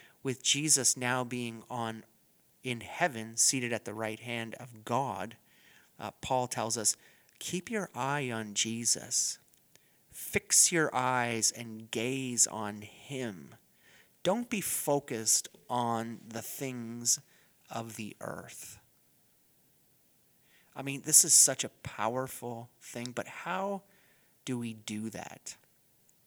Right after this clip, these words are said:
How do we focus? How do we keep our mind and our thoughts and our eyes fixed on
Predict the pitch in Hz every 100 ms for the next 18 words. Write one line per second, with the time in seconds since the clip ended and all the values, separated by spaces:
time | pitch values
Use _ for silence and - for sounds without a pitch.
0 | _ _ _ - - - - 208 220 202
1 | 147 - - 135 139 - 104 - - -
2 | - - 226 220 180 - 165 160 - -
3 | - - - 135 127 127 127 - 127 131
4 | 143 135 107 110 127 135 - _ _ _
5 | _ _ - 127 127 117 - - 165 131
6 | 120 120 - - - _ _ _ - -
7 | 135 127 120 - - 147 123 110 113 131
8 | - - _ _ - - - 180 131 -
9 | - - - _ _ _ - 120 120 117
10 | 120 113